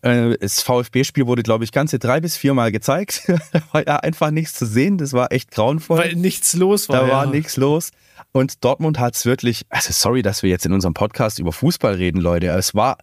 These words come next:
Speaker 1: aber einfach so unglaublich spannend. Vielleicht könnt ihr das nicht nachvollziehen, wenn ihr kein Fußballfan, äh, seid. Aber dass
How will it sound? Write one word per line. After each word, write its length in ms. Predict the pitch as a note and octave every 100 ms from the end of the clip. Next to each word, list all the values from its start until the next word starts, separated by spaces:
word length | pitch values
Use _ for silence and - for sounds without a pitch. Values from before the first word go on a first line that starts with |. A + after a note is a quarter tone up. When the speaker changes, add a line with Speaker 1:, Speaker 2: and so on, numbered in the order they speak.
| -
Speaker 1:
aber 300 | G#2 G2+ -
einfach 320 | G#2+ - F2+
so 240 | - F2+ -
unglaublich 600 | C3 D3 F#2+ F2 E2+ D#2
spannend. 680 | - - C3 G#3+ D3+ D#2+ - _ _ _ _ -
Vielleicht 280 | - G#2 A2
könnt 160 | - C3
ihr 60 | A#2
das 140 | A2
nicht 120 | G#2+
nachvollziehen, 520 | G2+ D3 D#3 D3 A#2
wenn 100 | A2 G2+
ihr 80 |
kein 160 | G2 F#2+
Fußballfan, 840 | - D#3+ - C3 - G2+ G2 - - -
äh, 200 | A2 G2+
seid. 340 | F2+ F#2 E2+ - _ -
Aber 340 | - G#2+ G#2 F#2+ _ _ _ _ _ _ -
dass 340 | G#2 - -